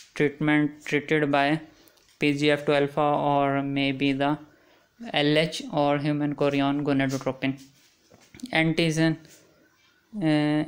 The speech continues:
antigen attaches to F C portion of antibodies. Hemolytic anemia presents. Not sure about that answer. Follicular cyst has frequent irregular heat.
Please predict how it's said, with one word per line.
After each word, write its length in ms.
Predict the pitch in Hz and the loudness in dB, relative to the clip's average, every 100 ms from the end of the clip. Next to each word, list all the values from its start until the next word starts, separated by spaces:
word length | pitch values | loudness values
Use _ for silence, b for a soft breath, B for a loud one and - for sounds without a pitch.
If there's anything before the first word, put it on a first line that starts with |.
| - 156 | -2 -2
antigen 500 | 156 160 156 160 - | 2 2 4 2 2
attaches 580 | 151 147 147 147 160 - | 0 2 2 0 -2 0
to 260 | 160 147 147 | 0 -2 0
F 200 | 156 156 | -4 -2
C 220 | - 170 | -2 0
portion 360 | 165 156 - 156 | 0 0 0 0
of 180 | 151 | 2
antibodies. 680 | 156 151 151 147 147 151 151 - B B B - | 0 0 0 0 0 0 -2 -8 B B B 0
Hemolytic 560 | 151 151 156 156 151 | 4 4 4 2 0
anemia 440 | 147 147 147 147 139 | 2 2 2 0 0
presents. 800 | - 143 147 147 151 151 - - b b b - | 0 0 2 2 2 0 -4 -14 b b b -4
Not 280 | 156 147 151 | 0 2 2
sure 220 | 165 151 | 0 2
about 360 | 147 147 143 | 2 0 0
that 220 | 139 143 143 | 0 0 0
answer. 400 | 143 - 147 151 _ b b b b - | -4 -2 -6 -6 _ b b b b -2
Follicular 560 | 165 156 156 156 156 | 2 2 4 4 2
cyst 320 | 156 156 151 165 | 2 0 0 0
has 240 | 143 143 | 0 -2
frequent 840 | - 165 160 156 160 160 156 156 - | -4 0 0 0 2 4 2 0 -2
irregular 760 | 165 151 147 143 143 143 143 139 | 0 2 2 2 2 2 2 0
heat. 400 | 151 143 139 | 0 0 0